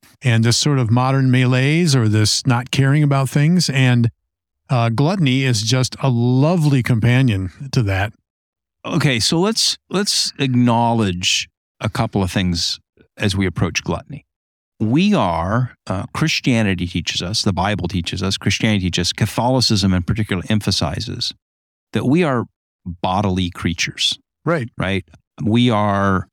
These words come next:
Speaker 2: enfleshed. Um, we are enfleshed souls, or souls that, that are wrapped
Speaker 1: Right.
Speaker 2: up in flesh.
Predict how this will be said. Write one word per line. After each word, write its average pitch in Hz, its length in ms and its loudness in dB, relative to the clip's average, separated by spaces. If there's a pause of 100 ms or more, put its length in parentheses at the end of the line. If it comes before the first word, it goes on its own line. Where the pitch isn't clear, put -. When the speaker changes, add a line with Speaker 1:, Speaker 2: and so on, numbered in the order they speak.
(400)
Speaker 2:
enfleshed. - 1300 -4 (480)
Um, 92 380 -2
we 113 120 2
are 110 60 2
enfleshed 107 540 -2
souls, 90 600 -2
or 95 80 -2
souls 113 480 0
that, 104 220 0
that 104 140 0
are 92 80 0
wrapped 92 260 0
Speaker 1:
Right. 110 120 4
Speaker 2:
up 104 120 -4
in 90 120 0
flesh. 80 300 -4